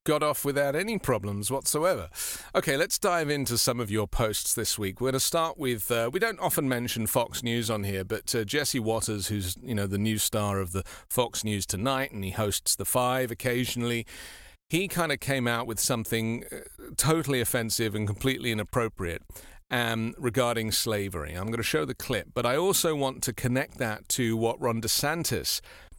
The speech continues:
has actually kind of baked into law in Florida regard-, regarding the, you know, education curriculum there. Um, let's just watch the clip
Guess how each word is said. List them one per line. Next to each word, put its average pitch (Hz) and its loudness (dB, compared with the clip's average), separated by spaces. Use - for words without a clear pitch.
has 104 0
actually 113 0
kind 117 2
of 92 -2
baked 117 0
into 110 2
law 117 2
in 101 0
Florida 135 0
regard-, 104 -2
regarding 104 0
the, 95 -2
you 120 -6
know, 101 -2
education 104 -2
curriculum 117 0
there. 71 -6
Um, 107 -2
let's 175 2
just 165 0
watch 190 0
the 175 -2
clip 117 0